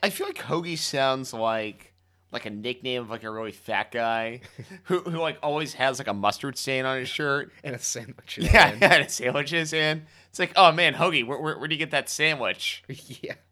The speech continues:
Speaker 1: "Ah, down the street."
Speaker 2: I, I really like hoagie because I, I lived outside of Philadelphia for a while.
Speaker 1: Yeah,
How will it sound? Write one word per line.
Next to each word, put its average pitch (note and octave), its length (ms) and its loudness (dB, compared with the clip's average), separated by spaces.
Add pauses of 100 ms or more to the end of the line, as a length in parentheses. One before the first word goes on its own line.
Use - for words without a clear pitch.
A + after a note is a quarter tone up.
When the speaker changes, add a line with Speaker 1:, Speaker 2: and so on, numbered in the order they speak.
(200)
Speaker 1:
"Ah, E4 160 2
down G3 220 4
the F#3+ 80 -2
street." F#3 500 -4 (440)
Speaker 2:
I, D3 100 0 (140)
I F3+ 60 4
really B3+ 200 2
like G3+ 160 2
hoagie D3+ 240 -4
because C3 240 -10
I, A2+ 260 -4
I A#2 120 -6
lived C3 280 -8
outside A2+ 280 -6
of - 60 -14
Philadelphia F2+ 540 -10
for - 180 -18
a F2 60 -10
while. D2+ 360 -10
Speaker 1:
Yeah, D#2 320 -2